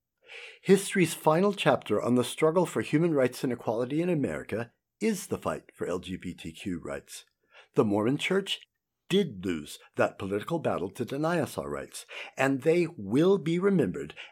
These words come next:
as the defeated villains of this struggle, as Uncle Bruce feared they would. The Mormon Church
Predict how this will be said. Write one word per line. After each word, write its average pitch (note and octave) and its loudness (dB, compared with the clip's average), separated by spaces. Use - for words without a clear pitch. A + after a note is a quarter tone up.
as A2+ -2
the A#2 0
defeated E3+ -2
villains D#2+ 0
of F2 -8
this F#2+ -8
struggle, D2 -8
as D3 -2
Uncle E3 -4
Bruce G#2+ -2
feared D#2 -8
they F2 -6
would. G2 -4
The C3+ 4
Mormon F#3 4
Church - 0